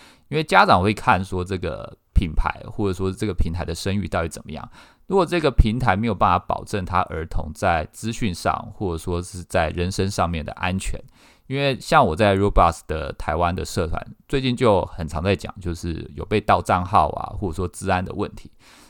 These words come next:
那如果我是一个家长，我看到我的小朋友去玩一个平台，然后这个平台有一些治安问题，甚至在未来假设有一些丑闻啊，就是一些色情的一些问题产生的话，那我是家长，我一定会尽量保护我的小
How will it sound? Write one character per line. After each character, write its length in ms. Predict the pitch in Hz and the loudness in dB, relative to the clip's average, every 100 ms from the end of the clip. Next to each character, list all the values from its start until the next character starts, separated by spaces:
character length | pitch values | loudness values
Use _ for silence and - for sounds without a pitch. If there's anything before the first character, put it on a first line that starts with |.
| - | -2
那 120 | 220 | 2
如 100 | 196 | 6
果 100 | 175 | 8
我 140 | 120 92 | 8 6
是 140 | 117 | 2
一 60 | 117 | 2
个 100 | 101 | 4
家 180 | 95 | 4
长， 140 | 104 73 | 4 0
我 60 | |
看 180 | 71 98 | -4 -2
到 140 | 95 82 | 0 0
我 100 | 76 | -2
的 280 | 78 71 - - - | -6 -6 -10 -18 -8
小 160 | - | 2
朋 160 | 80 85 | 4 4
友 160 | 90 78 | 0 -4
去 240 | - 95 | -6 -6
玩 280 | 85 76 73 | -2 -4 -4
一 60 | 85 | -6
个 100 | 87 | 0
平 280 | - 76 | 0 0
台， 160 | 80 76 | -6 -6
然 100 | 73 | -6
后 60 | 85 | -4
这 100 | 98 | -4
个 80 | 87 | -4
平 220 | 76 78 | -4 -4
台 80 | 82 - | -8 -10
有 60 | - | -10
一 40 | |
些 140 | 87 | -10
治 160 | 80 87 | -8 -6
安 120 | 85 | -4
问 140 | 90 - | -4 -4
题， 140 | 82 | -10
甚 220 | - 113 | -6 -4
至 180 | 92 92 | -4 -6
在 140 | 82 92 | -4 -2
未 180 | 98 | -2
来 160 | 76 53 | -4 -10
假 160 | - 80 | -14 -12
设 140 | 92 | -10
有 120 | 85 | -10
一 40 | 82 | -12
些 340 | - 78 - - _ _ _ | -10 -10 -10 -16 _ _ _
丑 220 | - 78 | 2 2
闻 200 | 65 58 | 0 -10
啊， 140 | - - | -12 -10
就 140 | 85 | -10
是 120 | 87 | -8
一 60 | 85 | -8
些 160 | 90 | -8
色 220 | 82 - 82 | -6 -6 -6
情 200 | - - | -10 -12
的 160 | - | -12
一 60 | 80 | -8
些 140 | 85 | -6
问 180 | 95 92 | -2 -2
题 100 | 78 | -4
产 220 | - - | -12 -12
生 100 | - | -12
的 80 | 85 | -8
话， 240 | 85 - - - - _ - | -6 -8 -12 -20 -20 _ -6
那 300 | 101 87 - - | -2 0 -2 -6
我 280 | 98 87 87 _ | -4 -4 -6 _
是 240 | - - 143 | -10 -6 2
家 220 | 113 117 | 6 6
长， 180 | 87 78 | 4 -2
我 120 | 76 | -4
一 20 | |
定 180 | 95 95 | -4 -2
会 160 | 98 87 | -2 -4
尽 280 | - 135 101 | -4 -2 0
量 240 | 101 85 - | 2 2 -2
保 100 | - 82 | -6 -2
护 180 | 110 - | -4 -4
我 100 | - | -8
的 140 | - | -10
小 180 | - | -8